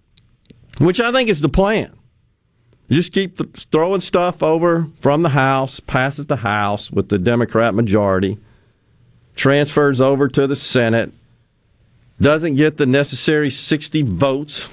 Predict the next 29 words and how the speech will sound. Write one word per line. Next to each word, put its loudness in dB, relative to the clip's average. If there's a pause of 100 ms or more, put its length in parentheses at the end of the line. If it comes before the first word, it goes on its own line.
(140)
legislation 0
such -2
as -4
that, 0
that -4
cannot 0
be 0
passed -4 (960)
with 0
simple 0
majority -2
through 0
the 0
budget -2
reconciliation 0
process. -2 (840)
The 0
Democrats 0
cry -2
foul 0
and -4
say, 2
"That's 0
why 0
we 0
gotta 0
kill 0
that -4
filibuster." 0